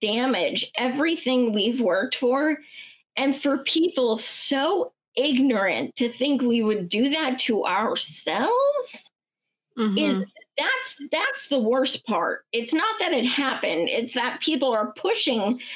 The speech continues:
Speaker 1: the narrative that we fucking did it to ourselves.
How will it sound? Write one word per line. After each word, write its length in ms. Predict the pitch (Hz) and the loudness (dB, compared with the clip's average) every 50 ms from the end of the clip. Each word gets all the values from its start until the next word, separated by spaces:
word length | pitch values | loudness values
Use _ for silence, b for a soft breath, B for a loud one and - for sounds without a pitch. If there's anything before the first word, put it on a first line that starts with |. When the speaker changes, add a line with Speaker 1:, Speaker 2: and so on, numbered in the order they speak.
| B B - | B B 0
Speaker 1:
the 100 | 262 262 | 2 2
narrative 680 | 247 247 277 330 415 349 269 - 220 220 220 254 226 | 2 2 2 2 2 2 2 2 2 2 2 2 0
that 180 | 240 254 240 208 | 0 0 0 2
we 160 | 277 339 403 | 2 2 2
fucking 420 | 415 - 262 262 262 269 254 269 240 | 0 0 0 0 2 2 2 2 4
did 200 | 247 254 247 247 | 2 2 2 2
it 160 | 302 262 233 | 0 0 0
to 140 | - 349 294 | 0 0 2
ourselves. 920 | 311 330 349 381 - - - 571 587 571 539 285 214 202 254 - - - - | 2 0 0 -2 -2 -2 0 0 2 2 2 0 0 -2 -4 -8 -12 -14 -16